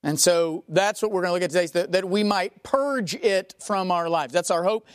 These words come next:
by the end of the day, that we would purge unthankfulness. That just as we've seen Thanksgiving is a great thing, I should have that in my life. It's commanded, I must have it in my life. Now we're gonna see unthankfulness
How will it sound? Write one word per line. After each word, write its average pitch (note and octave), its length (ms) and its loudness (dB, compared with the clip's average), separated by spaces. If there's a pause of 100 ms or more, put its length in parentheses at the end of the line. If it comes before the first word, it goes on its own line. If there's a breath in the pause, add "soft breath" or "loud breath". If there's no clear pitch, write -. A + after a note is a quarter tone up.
(120 loud breath)
by F#3+ 100 4
the F3+ 100 -2
end A#3+ 200 0
of B3 100 0
the A#3+ 80 0
day, G3 160 2
that F#3 160 -8
we G3 140 2
would E3+ 280 0
purge B3 720 -2 (300 loud breath)
unthankfulness. G3+ 960 -2
That F3 200 2 (200 loud breath)
just - 280 2
as B3 160 2
we've B3 200 2
seen B3 300 2
Thanksgiving A#3+ 440 2
is F#3 140 0
a G3+ 40 0
great A#3+ 400 0
thing, D4 260 -2
I G#3+ 100 0
should F#3 200 -2
have F4 440 0
that A3 180 0
in E3+ 140 -4
my D3+ 160 2
life. C#3+ 280 0 (300 loud breath)
It's A#3 160 2
commanded, A#3+ 600 2
I E3 180 -2
must A3 420 0
have G3 240 2
it F3+ 80 0
in F3 160 0
my D#3 220 0
life. D#3 340 -2 (320 loud breath)
Now A3+ 320 2
we're C#4+ 140 -4
gonna A#3 160 -2
see G3 300 -2
unthankfulness A3+ 1300 -2